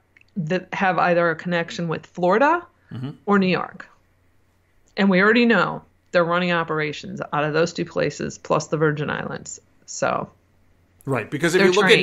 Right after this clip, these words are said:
Speaker 2: at next, if you look at Epstein's hubs, right?
Speaker 1: Mm-hmm.
Speaker 2: New York, right?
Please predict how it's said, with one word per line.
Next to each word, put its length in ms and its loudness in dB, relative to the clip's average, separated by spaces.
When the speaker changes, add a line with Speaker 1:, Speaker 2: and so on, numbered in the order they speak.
Speaker 2:
at 40 4
next, 160 -2
if 200 -4
you 140 0
look 400 -2
at 180 0
Epstein's 640 -4
hubs, 580 -4
right? 420 -4
Speaker 1:
Mm-hmm. 500 2
Speaker 2:
New 140 -4
York, 520 -2
right? 280 -14